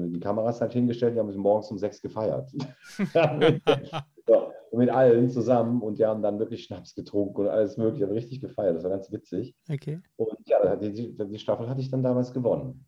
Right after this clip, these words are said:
Speaker 2: Ja, krass.
Speaker 1: Richtig. Und ich weiß noch ganz genau, dass unsere Wohnung damals, <laughs> da war alles in rosa.
Speaker 2: Mhm.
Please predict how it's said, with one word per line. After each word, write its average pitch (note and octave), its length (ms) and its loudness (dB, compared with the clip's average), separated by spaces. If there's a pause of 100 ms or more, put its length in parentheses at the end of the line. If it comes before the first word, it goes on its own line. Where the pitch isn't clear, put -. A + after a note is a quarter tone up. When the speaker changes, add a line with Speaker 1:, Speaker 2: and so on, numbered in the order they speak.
(120)
Speaker 2:
Ja, D3 120 -8
krass. F2+ 260 -8
Speaker 1:
Richtig. D#2+ 120 -10
Und E2+ 140 -8
ich - 80 -12
weiß A2+ 300 -2
noch C3 120 0
ganz A#2+ 240 -2
genau, G#2 180 -4
dass G2+ 140 -6
unsere G2 340 -6
Wohnung C#3 380 0
damals, C3+ 400 0
<laughs> - 720 -2
da F#2 100 4
war F#2 140 2
alles B2+ 240 -2
in B2 100 2
rosa. G2 720 2 (220)
Speaker 2:
Mhm. D#3 440 2